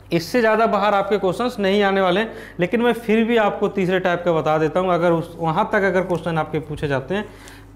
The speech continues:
ठीक है, अगर वहां तक questions आपके पूछे जाते हैं तो कैसे उसको करना है। ठीक है, जैसे मान के चलिए मैं type three आपको बता रहा हूं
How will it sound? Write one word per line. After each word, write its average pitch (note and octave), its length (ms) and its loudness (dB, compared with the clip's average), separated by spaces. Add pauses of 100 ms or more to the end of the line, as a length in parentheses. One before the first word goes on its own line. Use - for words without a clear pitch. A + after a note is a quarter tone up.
(120)
ठीक F#3 120 2
है, B3 100 2
अगर F#3+ 280 2
वहां F#3+ 280 2
तक A3+ 180 0
questions F#3+ 320 -2
आपके F3 220 0
पूछे E3 240 -2
जाते D#3 280 0
हैं G3 120 -2
तो G#3 100 -2
कैसे D#3 280 0
उसको C#3+ 240 -4
करना A2 320 -2
है। G#2+ 100 -2
ठीक - 160 -4
है, D3+ 280 -2 (300)
जैसे F3 240 2
मान G3 280 2
के G#3 100 0
चलिए G3 460 -2 (120)
मैं E3 140 -2
type E3 360 -2
three F3 140 0
आपको E3 220 0
बता C3+ 260 -2
रहा C#3+ 100 0
हूं F3+ 100 -6